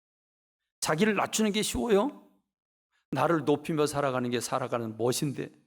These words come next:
자기를 낮추고 자기를 부인해요? 아, 이게 말이 안 되죠. 어렵습니다. 쉽지 않습니다. 그러니까 멍에를 맨다는 건 짊어지고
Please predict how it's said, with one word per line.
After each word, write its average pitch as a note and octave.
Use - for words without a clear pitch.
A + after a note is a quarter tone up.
자기를 B2+
낮추고 C#3+
자기를 A#2+
부인해요? B2
아, A2+
이게 A#2
말이 B2+
안 A#2+
되죠. -
어렵습니다. E3
쉽지 -
않습니다. -
그러니까 F#3
멍에를 F3+
맨다는 D#3
건 E3+
짊어지고 C#3